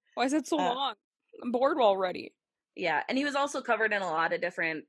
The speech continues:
Speaker 2: like, m-,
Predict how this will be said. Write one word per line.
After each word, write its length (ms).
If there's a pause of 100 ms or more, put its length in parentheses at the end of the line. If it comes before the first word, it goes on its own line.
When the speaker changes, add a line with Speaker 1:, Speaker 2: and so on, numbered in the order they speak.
(140)
Speaker 2:
like, 340 (1600)
m-, 140